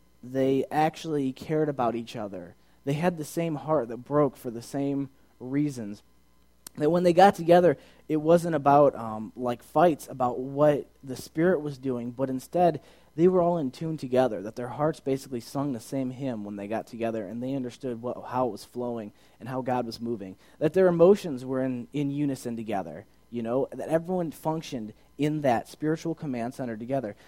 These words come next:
But then also right with that, saying the fact that they were one in mind, which is really crazy. Because the mind is obviously where our goals, where our theology, the actual beliefs, our understanding of God come in, where, um,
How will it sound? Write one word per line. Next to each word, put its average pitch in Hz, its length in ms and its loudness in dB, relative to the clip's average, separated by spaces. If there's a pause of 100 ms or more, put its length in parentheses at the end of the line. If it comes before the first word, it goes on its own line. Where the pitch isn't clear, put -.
(140)
But 156 140 -6
then 175 140 -2
also 180 500 -2
right 143 260 0
with 147 320 -2
that, 110 300 0
saying 147 300 -4
the 139 60 -4
fact 131 280 -4
that 101 100 -20
they 120 100 -6
were 120 120 -4
one 127 240 -6
in 113 160 -6
mind, 117 480 -8 (420)
which 151 200 -10
is 139 120 -14
really 180 280 -2
crazy. 170 520 0 (280)
Because 165 300 0
the 180 80 -2
mind 208 340 6
is 165 140 4
obviously 160 400 2
where 139 220 0
our 110 120 0
goals, 143 760 4 (280)
where 135 340 4
our 110 420 2 (300)
theology, 135 760 0
the 127 160 -2
actual 135 300 0
beliefs, 123 580 -2
our 117 180 -8
understanding 139 720 -4
of 131 120 -8
God 123 340 -2
come 127 180 -6
in, 127 240 -2 (320)
where, 151 540 6 (220)
um, 107 480 4